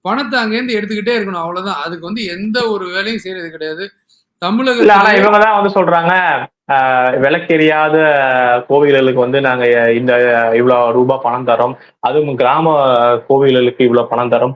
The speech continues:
Speaker 2: கும்பாபிஷேகம் எங்க ஆட்சியில தான் ந-, நிறைய நடந்திருக்கு அப்படின்னு சொல்லிட்டு இவங்க அறநிலைத்துறையிலேயே புரட்சி பண்ணதா பேசுறாங்களே.
Speaker 1: ஏங்க, இப்ப நீங்க சொன்னீங்க கோவில்களுக்கு பணம் கொடுக்குறாங்கன்னு. எத்தனை கோயிலுங்க இப்ப விளக்கெரியுது? அதாவது, கணக்கு எழுதுறதுக்கான ஒரு செலவினம் அது, அவ்வளவுதான்.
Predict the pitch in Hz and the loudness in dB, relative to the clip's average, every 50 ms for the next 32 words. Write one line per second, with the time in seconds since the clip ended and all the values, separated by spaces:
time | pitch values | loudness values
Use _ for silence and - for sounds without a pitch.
0 | _ - 143 139 143 147 143 143 135 131 - 135 127 131 127 123 120 123 127 127 | _ -4 -2 -2 0 0 0 -2 -2 -2 0 -2 -2 0 -2 -2 -2 0 0 0
1 | 123 123 123 - 135 127 127 131 131 127 123 120 117 113 117 117 123 127 127 123 | 0 0 -2 -2 0 0 2 2 0 0 -2 -2 -2 -2 0 0 2 2 0 0
2 | 117 113 123 127 123 123 117 - 120 113 120 120 117 - 123 123 123 - 151 151 | 0 -2 -2 0 0 -2 0 0 -2 -2 -2 -2 -2 0 0 0 0 -2 -6 -6
3 | - - - _ _ - 147 147 160 165 156 135 127 127 156 165 165 175 170 170 | -6 -16 -20 _ _ -2 0 0 0 2 2 2 2 0 0 0 0 0 0 0
4 | 170 - 156 151 147 143 143 143 143 151 160 170 175 170 170 - 147 147 160 160 | 0 0 2 2 2 2 0 0 2 2 2 2 2 0 -2 -2 -2 -2 -2 -2
5 | - - 175 160 151 143 143 135 135 139 135 135 127 113 - 117 113 110 107 107 | -4 -4 -4 -2 -2 0 0 2 2 2 2 2 0 0 0 -2 -4 -2 -2 -2
6 | 107 107 104 - _ _ _ _ _ _ _ _ _ _ _ _ _ _ _ _ | -2 -4 -4 -8 _ _ _ _ _ _ _ _ _ _ _ _ _ _ _ _
7 | _ _ _ _ _ - 156 151 143 131 127 127 127 139 147 151 151 143 139 135 | _ _ _ _ _ -18 -14 -14 -14 -14 -16 -18 -20 -20 -20 -20 -20 -20 -20 -20
8 | 135 131 - 165 185 196 180 160 156 160 165 _ - 175 185 190 170 151 143 147 | -20 -18 -12 -10 -8 -8 -8 -8 -10 -12 -14 _ -10 -8 -6 -6 -6 -6 -10 -12
9 | 147 156 _ 135 139 151 147 139 131 123 127 123 123 120 120 120 120 _ _ _ | -14 -20 _ -20 -20 -20 -20 _ _ _ _ -20 -20 -20 _ _ _ _ _ _
10 | _ _ _ _ _ _ _ - 165 170 170 226 220 202 180 190 190 185 185 175 | _ _ _ _ _ _ _ -10 -10 -6 -4 -2 -4 -4 -4 -4 -6 -6 -6 -8
11 | 160 143 139 135 131 135 143 147 135 135 131 127 127 120 139 156 175 _ _ _ | -10 -12 -14 -14 -12 -10 -10 -10 -10 -12 -14 -16 -16 -18 -18 -20 -20 _ _ _
12 | _ _ _ _ - 147 190 233 240 226 - - 175 214 262 226 196 247 240 233 | _ _ _ _ -8 -4 -4 -4 -4 -4 -4 -4 -2 -2 -2 -4 -4 -6 -4 -4
13 | 226 220 214 208 208 202 202 202 202 196 202 214 254 269 220 190 196 202 233 247 | -2 -2 -2 -2 -2 -4 -6 -6 -6 -4 -4 -4 -6 -6 -6 -6 -4 -4 -4 -6
14 | - - 190 190 226 247 247 247 226 202 170 156 143 135 135 143 160 175 175 175 | -6 -6 -4 -2 -2 -2 -2 -2 -4 -4 -4 -6 -8 -8 -8 -6 -6 -6 -6 -6
15 | 160 - - _ | -8 -8 -10 _